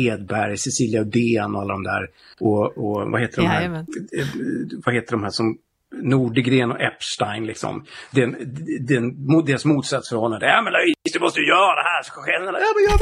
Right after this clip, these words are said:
Speaker 1: vet ju inte varför." Så här, de,
Speaker 2: <laughs>
Speaker 1: de är ju liksom, de är ju karaktärer. Så att, och då vänjer man sig vid det, tror jag. Så, och jag tror att en vanesak är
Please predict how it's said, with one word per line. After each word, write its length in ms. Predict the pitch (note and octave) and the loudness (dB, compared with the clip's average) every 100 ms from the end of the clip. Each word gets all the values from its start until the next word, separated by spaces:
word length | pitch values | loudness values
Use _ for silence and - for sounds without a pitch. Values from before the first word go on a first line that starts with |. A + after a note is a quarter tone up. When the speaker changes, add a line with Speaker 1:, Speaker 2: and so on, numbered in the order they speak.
| A4 | 4
Speaker 1:
vet 120 | G4 | 2
ju 60 | G4+ | 0
inte 140 | G4+ | 2
varför." 480 | F#4+ G4 F4 - E4 - - - | 2 2 0 -2 -6 -6 -18 -20
Så 120 | - D3 | -4 -2
här, 160 | B2+ - | -2 -6
de, 360 | - E3+ E3 D4 - | 0 0 0 -4 -8
Speaker 2:
<laughs> 180 | - - | -10 -10
Speaker 1:
de 240 | - E3+ G3+ | 0 2 4
är 120 | A3 G#3 | 4 2
ju 120 | G3+ | -2
liksom, 300 | E3+ D#3+ D#3+ | -6 -6 -4
de 140 | F3 A3 | -2 0
är 40 | |
ju 60 | G3 | -2
karaktärer. 760 | - F3+ - G3 B3+ - - - | 0 -2 -2 -10 -8 -8 -10 -4
Så 140 | - | -2
att, 120 | C#3 - _ C4 | -2 -4 _ 0
och 160 | D3 | 4
då 120 | D#3 | 4
vänjer 340 | E3+ F#3+ A#3 A#3 | 4 2 2 0
man 180 | G#3+ F#3+ | 0 -2
sig 180 | - E3 E3+ D#3+ - D3 - - - D#3+ | -6 -12 -14 -18 -16 -16 -16 -20 -20 -8
vid 180 | C3 | -8
det, 120 | A#2+ G#2 - | -6 -8 -8
tror 80 | |
jag. 80 | A#2 | -10
Så, 100 | D3+ | -4
och 160 | D#3+ D3 | -4 -4
jag 100 | E3 | -4
tror 140 | E3 | -6
att 60 | D3 | -2
en 140 | C3 | -4
vanesak 760 | B2+ F3+ C3 C3 - C3 - - | -2 -2 -2 -6 -8 -8 -10 -14
är 260 | - A2 G#2+ | -10 -8 -10